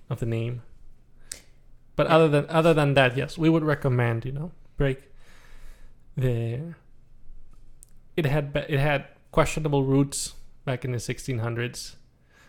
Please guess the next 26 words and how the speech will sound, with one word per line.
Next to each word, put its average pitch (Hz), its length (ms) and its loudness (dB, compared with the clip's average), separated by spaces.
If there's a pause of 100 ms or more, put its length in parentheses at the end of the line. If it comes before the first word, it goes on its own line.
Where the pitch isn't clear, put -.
(240)
May 156 200 6
have 147 160 2
had 147 200 2
good 151 100 4
intentions, 143 680 0
but - 480 -4 (680)
not 131 260 0
so 123 320 0
good 127 180 -4
results. 135 580 0 (500)
Was 156 160 0
influential, 139 640 0
sure, 123 460 0 (680)
in 117 240 -4
for, 117 360 -4
for 127 120 -2
the 123 100 -2
U 123 140 4
S, - 320 -2 (680)
of - 100 -12
course. - 360 0 (440)
But 123 140 0
nowadays, 127 800 2 (800)
they're, 123 400 2 (680)
they 147 400 4
have, 147 360 2